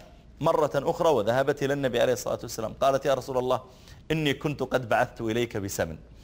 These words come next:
ويعني، آه، ويبدو أن الجارية أو أنس لم يعطك إياه، يا رسول الله، ها هو السمن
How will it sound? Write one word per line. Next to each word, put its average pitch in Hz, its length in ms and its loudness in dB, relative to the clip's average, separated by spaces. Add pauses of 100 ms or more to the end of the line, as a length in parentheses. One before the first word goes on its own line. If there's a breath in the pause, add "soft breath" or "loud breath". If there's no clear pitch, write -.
(520 loud breath)
ويعني، 120 1600 0
آه، - 460 -6
ويبدو 156 460 4
أن 156 200 0
الجارية 151 500 4
أو 135 240 4
أنس 151 300 0
لم 156 120 2
يعطك 127 300 -2
إياه، 123 220 2
يا 156 200 6
رسول 151 280 0
الله، 139 200 4
ها - 20 4
هو 110 180 -2
السمن 147 420 -2